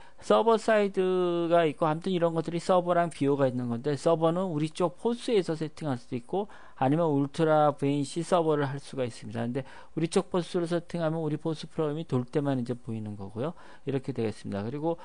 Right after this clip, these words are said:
보통 이제 바깥에서 다른 컴퓨터로 원격지로 들어갈 때는 이제 포트 포워딩이 요구될 수도 있겠습니다. 자, 이상이고요. 그럼 제가 이제 실제로 이번에는 이제 화면을 통해서 한번 들어가 보도록 하겠습니다. 그래서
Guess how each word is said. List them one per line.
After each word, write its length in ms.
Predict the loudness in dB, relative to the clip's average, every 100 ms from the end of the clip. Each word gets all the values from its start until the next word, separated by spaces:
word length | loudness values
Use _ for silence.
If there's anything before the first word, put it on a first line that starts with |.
| -14 -4
보통 360 | -2 2 4 4
이제 120 | 0
바깥에서 1200 | 0 0 2 4 4 6 4 6 4 4 2 -4
다른 360 | 0 0 0 -2
컴퓨터로 480 | -4 -4 -4 0 2
원격지로 640 | 2 2 -2 -4 -2 -2
들어갈 360 | 0 0 0 -2
때는 220 | -4 -4
이제 100 | -6
포트 360 | -4 -4 -4 -8
포워딩이 560 | -6 -6 -4 -6 -4
요구될 440 | -4 -2 -4 -4 -6
수도 240 | -6 -6
있겠습니다. 560 | -6 -10 -12 -12 -12 -14 -18 -20 -20 -6
자, 240 | 2 4
이상이고요. 640 | 4 0 -4 -2 -2 -2
그럼 220 | -2 -4 -4
제가 280 | 0 0
이제 240 | 0 -2 -6 -10 -18
실제로 720 | -8 -6 -6 -2 2 2 0 -4 -16 -16 -16 -16 -10
이번에는 600 | -8 -2 0 0 -2 -2
이제 180 | -2 -4 -6 -18
화면을 520 | -10 -4 -2 0 -2 -4
통해서 580 | -6 -4 -2 0 -2 -6 -18 -20 -18 -12
한번 160 | -8 -8
들어가 320 | -4 -4 -2
보도록 360 | -6 -6 -4 -6
하겠습니다. 500 | -6 -10 -10 -10 -8
그래서 300 | -8 -8